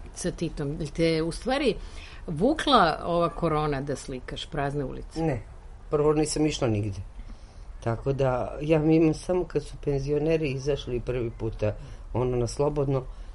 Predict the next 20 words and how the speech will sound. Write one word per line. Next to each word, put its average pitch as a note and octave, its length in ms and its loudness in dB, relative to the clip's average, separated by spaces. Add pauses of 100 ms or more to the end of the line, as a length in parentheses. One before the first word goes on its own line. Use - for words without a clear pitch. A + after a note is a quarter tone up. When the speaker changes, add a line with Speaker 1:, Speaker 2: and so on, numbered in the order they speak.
(140)
Speaker 2:
jednu C3+ 320 4
fotkicu, - 680 0
ali B2+ 200 0
mi C3+ 160 2
nisam D#3 380 4
naišla D3+ 440 2
na D3+ 240 2 (500)
kolonu D3+ 500 8
penzionera, E3 760 6
ali C#3 280 4 (680)
prvo E3+ 300 6
ve-, B2+ 360 2
prvi E3 280 2
dan D3 260 4
kad C3+ 220 -4
su C3 220 -2 (420)
dobili D3+ 440 6
slobodno, D3+ 800 4 (560)
ovaj, C#3 680 4
e, B2 440 4